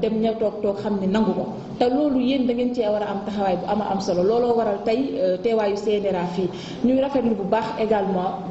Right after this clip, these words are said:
déplacement bi nga xamante ne jóge nañu Ndakaaru ñëw ba fii ci Ndar, rencontrer les acteurs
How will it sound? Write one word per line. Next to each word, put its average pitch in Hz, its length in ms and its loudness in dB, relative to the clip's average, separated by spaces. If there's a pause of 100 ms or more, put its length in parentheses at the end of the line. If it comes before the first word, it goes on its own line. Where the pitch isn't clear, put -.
déplacement 226 640 2
bi 214 60 2
nga 233 100 2
xamante 214 320 -2
ne 190 100 0
jóge 247 240 2
nañu 247 200 2
Ndakaaru 208 440 0
ñëw 262 220 4
ba 247 60 0
fii 254 220 0
ci 254 80 0
Ndar, 202 200 2 (420)
rencontrer 247 600 2
les 208 220 2
acteurs 208 360 0